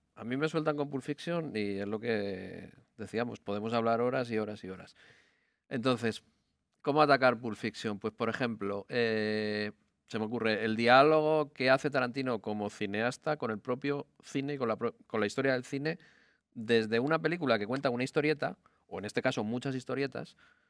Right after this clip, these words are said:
pero a la vez él se las arregla para aludir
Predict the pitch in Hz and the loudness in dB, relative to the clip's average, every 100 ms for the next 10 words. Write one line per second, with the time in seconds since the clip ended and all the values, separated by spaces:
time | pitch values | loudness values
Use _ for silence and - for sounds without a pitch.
0 | _ _ _ _ - 131 120 123 156 202 | _ _ _ _ 0 4 6 6 4 2
1 | 196 180 170 165 185 202 - - 143 131 | 2 2 2 2 2 0 2 6 8 6
2 | 123 127 127 131 160 254 | 4 2 2 2 0 0